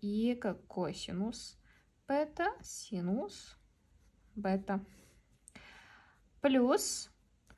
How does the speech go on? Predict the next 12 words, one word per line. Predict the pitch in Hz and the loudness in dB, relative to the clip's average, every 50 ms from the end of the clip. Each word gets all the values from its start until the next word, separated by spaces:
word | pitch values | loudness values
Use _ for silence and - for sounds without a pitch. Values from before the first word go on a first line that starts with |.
| _ _ _ _ - | _ _ _ _ 2
мынаны | 202 208 214 233 240 240 233 240 302 - - | 4 6 6 8 8 8 6 6 6 4 4
мынаған | 339 277 254 262 269 262 285 285 269 233 | 6 6 8 8 10 10 8 8 8 8
көбейтем. | 247 240 240 240 240 208 175 160 185 - | 6 6 6 6 4 2 2 0 0 -4
Қараңыздар, | - 233 233 240 240 240 240 202 180 - - | -2 0 2 2 2 2 2 0 -2 -2 -2
екіні | - 180 180 202 226 226 254 269 285 277 247 240 240 | -2 2 2 2 2 2 0 0 0 0 0 0 0
екіге | 247 - 262 254 262 | -2 -2 -4 -2 0
көбейтем. | 226 214 185 180 - - - 208 - - - - _ - | 0 0 0 -2 -4 -8 -12 -12 -12 -14 -20 -20 _ -14
Төрт. | - - 254 214 170 170 - - - - - - - - - - - - _ _ - | -6 -2 -2 0 -2 -2 -6 -12 -20 -20 -20 -20 -20 -20 -20 -20 -20 -20 _ _ -4
Косинусты | - 247 269 269 - 294 285 - - 285 | -2 0 0 0 -2 -4 -2 0 0 0
косинуске | 285 - 269 262 269 269 247 - - 247 | 2 4 2 2 2 0 -4 -4 -4 -4
көбейтем. | 220 208 190 190 190 175 156 196 196 - _ - | 0 0 0 0 0 -4 -10 -10 -12 -14 _ -12
Косинус | - - 190 190 220 233 240 - - 277 269 262 269 277 285 - - | -8 -4 -2 0 0 0 -2 -4 -4 -2 -2 0 0 -2 -2 -6 -10